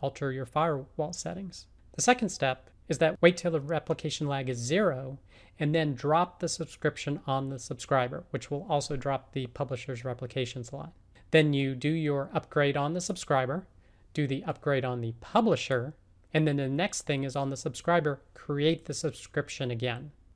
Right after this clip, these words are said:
But you do it with, uh, copy data equals false because the data should already exist there.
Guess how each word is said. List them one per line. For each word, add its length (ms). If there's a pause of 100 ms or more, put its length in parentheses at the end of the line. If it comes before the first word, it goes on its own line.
(120)
But 100
you 120
do 160
it 80
with, 280
uh, 160
copy 320
data 300
equals 300
false 280
because 280
the 120
data 260
should 220
already 240
exist 420
there. 220